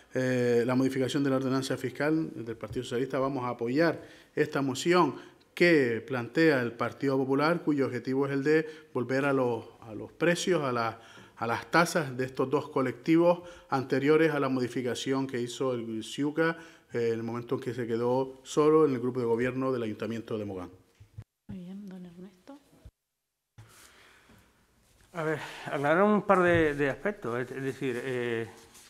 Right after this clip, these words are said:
Speaker 3: esta actualización de, de tasa no es de, eh, las tasas de dos mil diecinueve. Estas tasas provenían de mucho antes, es decir, era una actualización de,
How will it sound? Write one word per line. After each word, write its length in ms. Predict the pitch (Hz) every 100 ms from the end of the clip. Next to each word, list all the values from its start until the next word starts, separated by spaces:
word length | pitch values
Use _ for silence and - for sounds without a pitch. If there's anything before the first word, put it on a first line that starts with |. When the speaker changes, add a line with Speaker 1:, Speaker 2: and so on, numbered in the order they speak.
| - -
Speaker 3:
esta 300 | 160 170 202
actualización 760 | 196 190 175 147 151 165 156 143
de, 300 | 127 123 120
de 180 | 127
tasa 500 | 120 156 160 175 190 180 - _ _
no 260 | 131 139 156
es 180 | 151 147
de, 380 | 135 127 117 -
eh, 640 | 165 131 123 120 117 113 - - _ _
las 200 | 143 131
tasas 260 | 151 - 135
de 60 |
dos 140 | 131 127
mil 100 | 143
diecinueve. 480 | 123 135 175 156
Estas 260 | 127 - 143 - - - - - -
tasas 460 | 175 165 185 214 - - - - - _
provenían 340 | - 147 156 175
de 140 | 180
mucho 340 | 165 170 160 175
antes, 240 | 233 156
es 80 | 147
decir, 420 | 143 151 135 131 165
era 260 | 165 175 180
una 160 | 180
actualización 680 | 175 175 156 143 185 208 220
de, 680 | 151 147 139 131 123 127